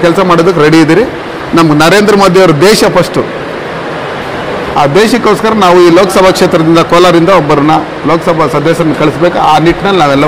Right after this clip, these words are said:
ಒಟ್ಟಿಗೆ ಹಿರಿಯರೆಲ್ಲ ಒಟ್ಟಿಗೆ ಸೇರ್ಕೊಂಡು ಕೆಲಸ ಮಾಡ್ತೀವಿ. ಅದು ನೀವು ಹೇಳ್ತಾ ಇರೋದು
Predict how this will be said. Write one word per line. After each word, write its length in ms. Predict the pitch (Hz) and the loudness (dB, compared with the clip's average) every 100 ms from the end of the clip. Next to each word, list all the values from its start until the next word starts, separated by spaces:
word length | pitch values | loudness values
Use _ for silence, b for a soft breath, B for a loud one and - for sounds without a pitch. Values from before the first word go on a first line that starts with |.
| 135 | 0
ಒಟ್ಟಿಗೆ 260 | - 165 311 - - - - | 0 0 0 -6 -10 -10 -2
ಹಿರಿಯರೆಲ್ಲ 460 | 151 160 165 151 151 143 | 2 4 4 4 4 2
ಒಟ್ಟಿಗೆ 220 | 143 160 139 | 2 0 0
ಸೇರ್ಕೊಂಡು 340 | 135 165 - 123 | -2 -2 -2 -4
ಕೆಲಸ 140 | 120 113 | -4 -4
ಮಾಡ್ತೀವಿ. 280 | 104 - - - - - - - | -4 -6 -8 -10 -10 -10 -6 -4
ಅದು 100 | 156 156 | 0 2
ನೀವು 120 | 156 170 | 2 2
ಹೇಳ್ತಾ 220 | 190 190 175 | 2 2 2
ಇರೋದು 260 | 170 180 | 2 2